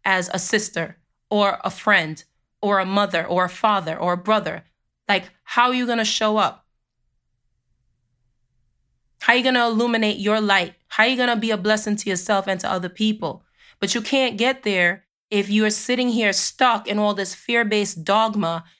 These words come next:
that's causing you to deny your abilities, suppress your abilities,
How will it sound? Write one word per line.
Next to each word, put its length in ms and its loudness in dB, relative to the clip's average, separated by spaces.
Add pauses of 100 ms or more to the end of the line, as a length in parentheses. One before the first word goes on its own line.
(180)
that's 220 0
causing 460 0
you 100 -2
to 100 -2
deny 440 0
your 140 0
abilities, 440 -4
suppress 460 -2
your 80 0
abilities, 560 -4